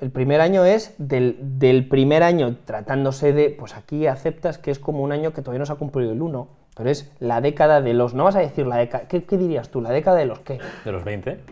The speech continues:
Speaker 1: De los diez, vale, y luego el, el primero.
Speaker 2: El once.
Speaker 1: O sea, la década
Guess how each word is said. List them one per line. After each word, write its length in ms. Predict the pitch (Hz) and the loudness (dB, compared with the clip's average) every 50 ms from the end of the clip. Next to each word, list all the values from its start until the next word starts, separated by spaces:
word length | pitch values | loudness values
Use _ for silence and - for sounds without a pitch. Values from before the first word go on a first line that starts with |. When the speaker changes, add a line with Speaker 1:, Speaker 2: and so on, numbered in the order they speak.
| - - - - - - - _ - - | -20 -20 -20 -20 -20 -20 -20 _ -20 -12
Speaker 1:
De 200 | - 151 139 131 | -6 -2 0 2
los 160 | 127 123 120 117 | 2 2 2 4
diez, 240 | 147 151 143 120 | 4 4 6 6
vale, 220 | 131 139 143 139 127 | 6 6 6 6 6
y 40 | 117 | 4
luego 280 | 117 131 135 127 123 | 4 4 4 4 2
el, 120 | 117 117 - | 0 -2 -4
el 240 | 139 127 120 117 113 | -6 -6 -6 -6 -4
primero. 440 | 120 123 120 123 139 170 220 247 - - - - - _ _ _ _ _ - 92 | -4 -4 -2 -2 -2 -2 -4 -6 -10 -14 -20 -20 -20 _ _ _ _ _ -20 -18
Speaker 2:
El 260 | 90 87 87 82 87 | -16 -14 -12 -12 -10
once. 380 | 85 87 90 87 - - 147 - - _ _ _ _ _ _ _ _ _ _ _ _ _ _ - - - - - _ _ _ _ _ _ _ _ _ _ _ _ _ _ - - _ _ _ _ _ _ _ | -10 -10 -10 -10 -12 -14 -16 -16 -18 _ _ _ _ _ _ _ _ _ _ _ _ _ _ -20 -20 -20 -20 -20 _ _ _ _ _ _ _ _ _ _ _ _ _ _ -20 -20 _ _ _ _ _ _ _
Speaker 1:
O 120 | _ _ | _ _
sea, 140 | - 175 160 | 2 4 8
la 160 | 160 156 156 | 8 10 10
década 460 | 165 190 180 - 156 135 123 113 107 | 10 8 8 8 6 6 6 4 0